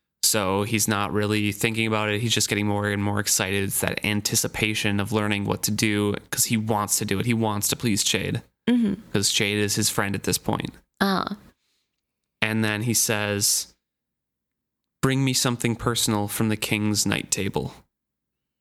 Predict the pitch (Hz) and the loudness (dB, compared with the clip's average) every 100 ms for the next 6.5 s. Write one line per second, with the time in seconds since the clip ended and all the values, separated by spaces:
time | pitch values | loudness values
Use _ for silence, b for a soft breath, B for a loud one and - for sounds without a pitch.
0 | _ - 107 107 - 117 107 107 - - | _ -4 -2 -2 -2 -2 -2 -6 -10 -4
1 | - 117 110 104 107 107 113 107 - 131 | 0 0 0 0 0 0 0 0 0 -6
2 | - - 190 - 160 180 180 - _ _ | -6 0 0 2 -2 -2 -4 -10 _ _
3 | _ _ _ _ _ _ _ _ _ _ | _ _ _ _ _ _ _ _ _ _
4 | _ _ - 104 104 101 101 147 _ _ | _ _ -2 0 0 0 -2 -4 _ _
5 | _ - - 180 - - - - - _ | _ -2 0 0 -2 -8 -16 -16 -20 _
6 | 123 120 110 107 | 0 0 2 0